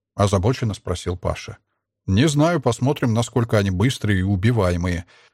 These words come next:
Так что, стрелки и маги, вперед! А потом в бой вступаете вы. Дали вперед, да поможет нам Бог". Наш маг и главный огнемет выдвинулся вперед и спокойно пошел к входу в зал.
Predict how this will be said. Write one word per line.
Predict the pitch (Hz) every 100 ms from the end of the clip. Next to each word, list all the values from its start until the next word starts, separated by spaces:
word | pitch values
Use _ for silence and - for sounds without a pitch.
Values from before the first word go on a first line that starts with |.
| _
Так | - 143 196
что, | - 180 170
стрелки | - - 147 131 127
и | 107
маги, | 98 165 151 156 -
вперед! | _ 160 190 113 - - _ _ _ _ -
А | 101
потом | 151 233 247
в | 143
бой | 110 180 190
вступаете | - 117 139 147 110
вы. | 87 90 85 -
Дали | 90 131 151 214
вперед, | - 107 143 - - _ -
да | 104
поможет | 131 123 165 117 98
нам | 110 87
Бог". | 73 - - _ _ _ _ _ _ _ _ _ _ _ _ _ -
Наш | 101 107 -
маг | 120 123
и | 95
главный | 98 107 90
огнемет | 87 90 98 120 -
выдвинулся | 101 107 101 95 87 101
вперед | - 101 143 - _ _ -
и | 117
спокойно | - 139 - 196 160
пошел | 127 113 151 147
к | -
входу | - - 135 120 117
в | 120
зал. | 117 - -